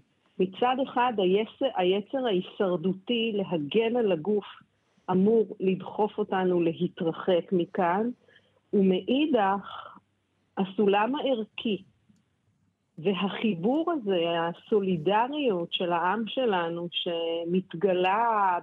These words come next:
באמת בשיאים חדשים, שעה-שעה, היא מושכת אותנו לחזור, כי נדמה לי שבתוך מצב כל כך בלתי נתפס וכאוטי,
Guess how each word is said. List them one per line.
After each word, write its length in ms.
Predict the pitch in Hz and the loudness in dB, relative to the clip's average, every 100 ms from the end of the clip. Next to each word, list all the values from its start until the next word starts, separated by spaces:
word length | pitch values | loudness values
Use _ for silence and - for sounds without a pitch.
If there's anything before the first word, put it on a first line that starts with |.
| - | -2
באמת 460 | 175 165 196 214 - 175 | 0 0 0 -2 -4 -6
בשיאים 840 | 180 170 170 170 _ 196 202 233 226 | -2 0 -2 -4 _ 0 2 2 0
חדשים, 760 | - 254 190 - 220 214 190 180 _ _ | -2 0 0 0 0 2 0 -4 _ _
שעה-שעה, 960 | - - 175 165 214 208 190 - 196 196 196 _ _ - - _ - | -8 -2 0 0 0 -2 -4 -2 -2 -2 -8 _ _ -20 -20 _ -2
היא 400 | 202 277 330 247 | 0 2 0 0
מושכת 600 | 196 - 220 214 254 202 | 0 0 0 -2 -4 -2
אותנו 580 | 185 214 196 214 240 | -2 0 0 2 2
לחזור, 840 | 196 165 - 165 147 175 180 240 302 _ _ _ _ _ _ - | 2 0 -4 -6 0 2 2 0 -6 _ _ _ _ _ _ -8
כי 180 | - 226 | 0 4
נדמה 560 | 220 175 196 208 254 | 4 4 2 2 2
לי 280 | 311 330 330 | -2 -2 -2
שבתוך 1300 | - - 196 185 180 175 - 170 156 190 240 240 - | -4 -2 0 2 2 0 -6 -8 -4 -2 0 -2 0
מצב 480 | 294 285 - 208 208 180 - | -2 -2 -2 0 0 -4 -10
כל 300 | - 240 269 277 | -4 0 0 -2
כך 500 | - 262 - - - _ _ _ _ _ _ _ 156 | -4 -6 -6 -18 -20 _ _ _ _ _ _ _ -8
בלתי 480 | 180 247 262 311 254 | -2 -2 0 -2 0
נתפס 420 | 190 - 220 226 _ | -2 -2 -6 -6 _
וכאוטי, 800 | 185 - 190 202 240 - 196 185 | -8 -6 -4 -2 -2 -2 -2 -2